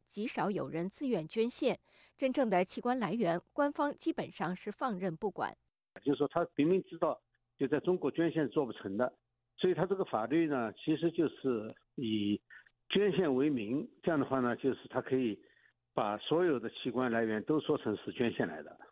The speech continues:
Speaker 1: 恒河指出，中国死囚犯器官目前仍在使用，因为时任中国卫生部副部长的黄杰夫曾说，死囚也是公民，也有权利捐献器官。但中国的死囚并没有那么多，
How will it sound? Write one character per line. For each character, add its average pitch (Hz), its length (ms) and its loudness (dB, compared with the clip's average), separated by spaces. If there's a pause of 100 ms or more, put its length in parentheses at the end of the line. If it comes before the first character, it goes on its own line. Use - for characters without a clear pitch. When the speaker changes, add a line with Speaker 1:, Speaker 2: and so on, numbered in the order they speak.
(320)
Speaker 1:
恒 220 180 -4
河 220 160 0
指 190 160 -2
出， 240 360 2
中 339 140 -2
国 240 160 4
死 175 200 -2
囚 180 160 -4
犯 214 200 -2
器 220 180 -8
官 254 260 2
目 220 140 -2
前 185 200 -6
仍 165 160 -6
在 196 160 -4
使 147 220 -6
用， 226 260 -2 (220)
因 240 140 0
为 214 240 6
时 - 200 -6
任 233 180 4
中 320 200 -6
国 190 220 6
卫 220 120 2
生 - 180 -4
部 - 140 4
副 226 160 -6
部 220 120 -8
长 131 200 -2
的 135 80 -6
黄 180 220 -6
杰 202 160 -2
夫 - 180 -4
曾 175 240 -6
说， 262 260 2 (100)
死 - 220 -4
囚 196 260 0
也 262 120 -2
是 185 140 -10
公 254 180 -4
民， 202 320 -2
也 202 160 0
有 170 160 0
权 160 320 -6
利 262 240 -6
捐 196 180 -6
献 180 220 -8
器 - 160 -14
官。 240 240 -2 (400)
但 294 180 2
中 359 140 -2
国 302 120 2
的 214 120 4
死 214 200 -6
囚 196 280 0
并 233 180 -4
没 196 160 -2
有 185 120 -2
那 185 100 -2
么 180 120 -2
多， 247 300 2